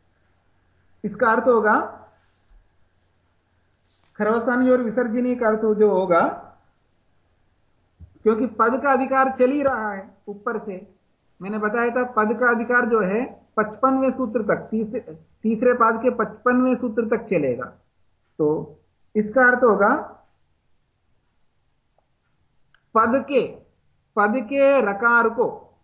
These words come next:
पद के रेफ को विसर्ग होता है अवसान परे रहते। तो यहां पर अवसान परे है, यानी समाप्ति है आगे, समाप्ति को अवसान कहते हैं,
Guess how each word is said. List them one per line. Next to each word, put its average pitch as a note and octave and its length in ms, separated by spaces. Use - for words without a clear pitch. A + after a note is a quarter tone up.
पद G3+ 300
के B3+ 180
रेफ A#3 460
को - 400
विसर्ग C4+ 480
होता A3 460
है F#3 200
अवसान A#3+ 500
परे G#3+ 300
रहते। D3+ 300
तो G#3+ 140
यहां G#3+ 340
पर C4 120
अवसान B3 540
परे C4 300
है, C4+ 260
यानी A3 160
समाप्ति G#3+ 560
है B3+ 80
आगे, A#3 300
समाप्ति G3 720
को B3 100
अवसान A#3+ 440
कहते A#3+ 300
हैं, G#3 260